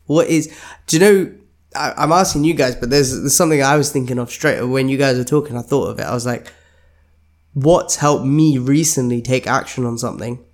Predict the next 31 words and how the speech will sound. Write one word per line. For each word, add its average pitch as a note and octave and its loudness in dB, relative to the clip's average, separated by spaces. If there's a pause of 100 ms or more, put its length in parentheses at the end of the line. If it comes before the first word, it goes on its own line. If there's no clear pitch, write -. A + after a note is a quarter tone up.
that D3+ -6
we've B2 -2
been, A#2+ -2
like, G#2+ -6
kind B2 -6
of - -12
putting C#3 2
off C3 -4
for - -6
ages C#3+ 2 (580)
is C3 0 (640)
a C3 -8
quote - -2
that B2+ -2
I B2 0
listened C3+ 0
to. A#2+ -2 (180)
I, B2 -4
it's - -4
by C3+ -2
Eric D3+ 0
Thomas, B2 -6 (840)
my A#2 -10
favorite D3+ -2
<laughs> - 4
person D3 4
to C3+ 2
listen C#3 4
to. C3 -2 (280)
Um, C3+ 0 (1040)
it's, - -2